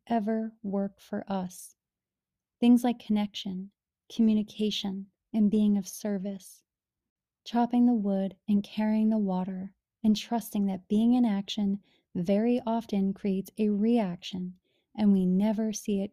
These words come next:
coming. Years ago, I remember listening to a sermon by Nadia Bolz-Weber where she talked about Naaman finally listening to the advice of both the prophet and his servants when they all suggested he could cure his leprosy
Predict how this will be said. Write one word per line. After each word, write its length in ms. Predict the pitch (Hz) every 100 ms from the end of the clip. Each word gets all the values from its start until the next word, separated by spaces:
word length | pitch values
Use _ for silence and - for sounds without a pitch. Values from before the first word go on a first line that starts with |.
| -
coming. 460 | - 185 175 180 - _ _ _ _ _ _ _ _ _ _ _
Years 320 | 226 214 226 220
ago, 280 | 220 202
I 80 | 190
remember 440 | 196 202 208 208 196
listening 420 | 208 208 220 220
to 120 | 202
a 40 |
sermon 460 | 196 - 214 214 185
by 100 | 185
Nadia 420 | 185 196 202 202
Bolz-Weber 760 | 185 196 185 - 196 196 185 190
where 80 | 214
she 140 | 196 214
talked 320 | 214 226 226
about 220 | 208 202
Naaman 560 | 196 196 202 202 175 175 _
finally 680 | - - 220 226 220 220 220
listening 520 | 214 202 - 190 180
to 120 | 180
the 120 | 196
advice 420 | 190 180 202 190 -
of 140 | 185
both 180 | 190 185
the 80 | 185
prophet 540 | - 202 208 254 254 - _ _ _ -
and 260 | 233 233
his 220 | 208 214 208
servants 520 | 208 185 175 180 -
when 120 | 202
they 140 | 185 185
all 200 | 208 220
suggested 760 | 226 202 202 190 - 180 180 - - - _
he 180 | 226
could 280 | 214 214 180
cure 340 | - 220 220 240
his 240 | 240 214
leprosy 720 | 208 208 214 208 - 180 180